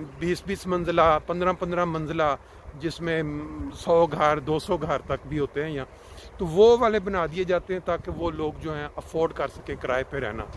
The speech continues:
क्योंकि शहरों के अंदर काम या job की opportunity ज़्यादा होती हैं,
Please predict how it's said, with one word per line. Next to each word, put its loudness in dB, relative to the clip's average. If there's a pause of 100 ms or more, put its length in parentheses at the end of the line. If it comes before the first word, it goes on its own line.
(220)
क्योंकि -2
शहरों 4
के 0
अंदर 0 (640)
काम 2 (260)
या -2
job 2 (100)
की 2
opportunity 0
ज़्यादा -2
होती 0
हैं, -8